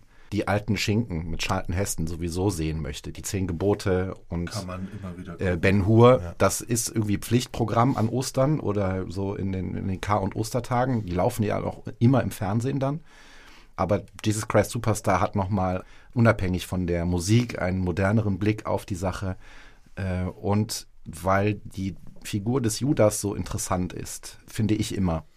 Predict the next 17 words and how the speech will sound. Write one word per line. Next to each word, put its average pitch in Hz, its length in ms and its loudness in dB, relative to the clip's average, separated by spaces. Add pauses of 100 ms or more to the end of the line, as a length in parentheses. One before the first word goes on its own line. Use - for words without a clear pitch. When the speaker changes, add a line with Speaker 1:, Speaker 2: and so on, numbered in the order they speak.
(380)
Speaker 1:
empfehle 104 420 0
ich - 140 -4
auch 101 220 0
gerne 98 460 4
Der 95 200 -2
neunte 92 300 -2
Tag 107 260 -2
von 90 140 -4
Volker 95 320 -6
Schlöndorff. 117 680 0
Oder 147 480 6 (380)
wir 113 140 4
haben 120 140 4
ihn 110 80 0
auch - 180 2
im 110 80 0
Programm, 120 480 0